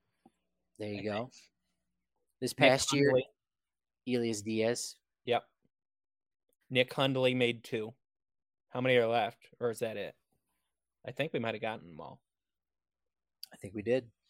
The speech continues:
Speaker 1: All right,
Speaker 2: Okay.
Speaker 1: second base is another
Speaker 2: Chris
Speaker 1: obscure one.
Speaker 2: Owings.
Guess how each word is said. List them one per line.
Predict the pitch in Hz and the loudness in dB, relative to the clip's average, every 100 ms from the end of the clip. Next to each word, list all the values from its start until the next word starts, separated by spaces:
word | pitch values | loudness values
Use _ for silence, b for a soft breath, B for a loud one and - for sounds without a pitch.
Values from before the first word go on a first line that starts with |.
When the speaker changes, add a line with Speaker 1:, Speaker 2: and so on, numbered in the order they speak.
| b b _ _ | b b _ _
Speaker 1:
All | 113 | -4
right, | 107 | 0
Speaker 2:
Okay. | 135 | 2
Speaker 1:
second | 156 156 | 4 6
base | 147 151 - | 6 6 2
is | 143 135 | 0 2
another | 131 127 123 131 127 127 - b b b b b b - | 2 2 4 6 8 6 0 b b b b b b -4
Speaker 2:
Chris | 117 165 | 2 6
Speaker 1:
obscure | - 135 135 | 6 6 6
one. | 131 127 | 6 4
Speaker 2:
Owings. | 127 - | 0 -14